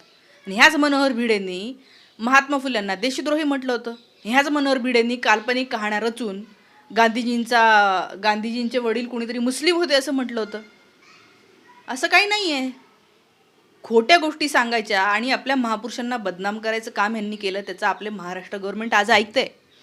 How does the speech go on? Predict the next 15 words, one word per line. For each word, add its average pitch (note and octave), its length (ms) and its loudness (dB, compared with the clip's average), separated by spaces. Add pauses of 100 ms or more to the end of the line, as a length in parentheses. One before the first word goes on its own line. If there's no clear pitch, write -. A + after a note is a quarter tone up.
(360)
याचा B3+ 400 6
अर्थ A#3 280 2 (760)
तुम्ही B3 260 0
जर D#4 120 4
का D4+ 140 -4
शिवाजी C4 300 -4
महाराजांना G#3+ 460 -4
मानणारे G3 460 -4
असाल, B3 440 0 (440)
तर B3 80 -4
ह्या A3+ 260 4
लोकांचे G#3+ 720 -4
खरे B3 240 -2
चेहरे C#4+ 360 -2
ओळखा. C4 460 2